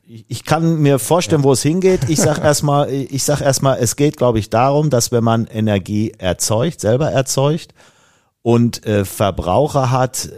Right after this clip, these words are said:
Speaker 1: muss man bestimmte Verbraucher auch abziehen, also die mit dem Thema nichts zu tun haben. So hab ich's irgendwie
Speaker 2: Also
Speaker 1: mir
Speaker 2: Drittmengenabgrenzung heißt im Endeffekt, wenn ich selbst Energie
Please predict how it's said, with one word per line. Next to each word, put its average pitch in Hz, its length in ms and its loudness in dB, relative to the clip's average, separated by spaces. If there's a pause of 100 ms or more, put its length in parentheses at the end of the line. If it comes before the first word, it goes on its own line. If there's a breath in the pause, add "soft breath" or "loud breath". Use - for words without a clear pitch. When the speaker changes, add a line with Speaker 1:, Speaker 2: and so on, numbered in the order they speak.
Speaker 1:
muss 127 260 0
man 143 140 2
bestimmte 156 400 0
Verbraucher 127 680 0
auch 123 400 0
abziehen, 80 580 -2
also 87 220 -2
die 107 280 0
mit 107 240 2
dem 113 240 2
Thema 120 340 0
nichts 107 320 -2
zu - 80 -2
tun 113 400 0
haben. 69 360 -6
So 107 360 0
hab - 240 -6
ich's - 260 -6
irgendwie 104 520 -2
Speaker 2:
Also 98 140 2
Speaker 1:
mir 95 100 2
Speaker 2:
Drittmengenabgrenzung 123 960 -4
heißt 110 260 -4
im 107 120 -14
Endeffekt, 104 560 -14
wenn 110 140 -6
ich 104 140 -10
selbst 123 300 -4
Energie 107 400 -8